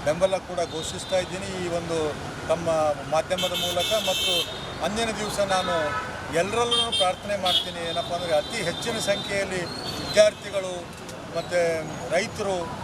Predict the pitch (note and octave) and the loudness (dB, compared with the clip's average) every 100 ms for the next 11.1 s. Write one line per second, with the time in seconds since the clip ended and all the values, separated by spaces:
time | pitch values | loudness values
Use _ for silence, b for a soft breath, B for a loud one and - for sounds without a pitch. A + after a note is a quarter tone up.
0 | - - - E3 E3+ F#3 F3+ D3 E3+ A3 | -8 -8 -6 -6 0 0 2 4 4 4
1 | A3+ G#3+ A3 A3 G3 G3+ G3 F#3 F#3 D#3 | 2 2 -4 -4 0 4 4 2 -6 -4
2 | F3 G3 F#3 E3+ F#3 G3+ G3 G3+ G#3+ F#3+ | 0 2 2 0 -2 -2 -2 -2 -2 -2
3 | D#3+ D#3 E3+ F#3+ G3 F#3 F#3+ F#3+ F#3 F3+ | 2 2 2 0 2 2 2 -2 -6 -6
4 | F3+ F#3+ E3 E3 A3+ A3 - G3+ G3 F#3 | -4 -2 -2 4 6 4 2 -2 -2 -2
5 | F3+ F3 D#3+ - - - G3+ F#3 E3+ G#3 | -2 -2 -2 -8 -14 -10 -8 2 4 4
6 | G#3 G3+ F#3+ F3+ F3 F3+ E3+ G#3 G#3+ G#3 | 2 0 0 -2 -4 -6 -4 -4 -4 -4
7 | F#3+ F#3+ F#3 F3 - G3+ G3+ F#3+ F#3 F3+ | -4 -4 -2 0 0 0 2 2 2 0
8 | - A#3 - F#3 F3 D#3+ G3 G#3+ G3+ - | 0 0 0 -2 0 0 0 -2 -4 -2
9 | G3 G#3 A3+ B3 - - - - F#3+ G3+ | -2 2 0 -2 -6 -8 -8 -2 0 2
10 | G#3 G3+ F3+ G3 G3 F#3 F3 G3+ G3+ F3+ | 0 0 0 -2 -2 -4 -2 -2 0 2
11 | F3+ | 2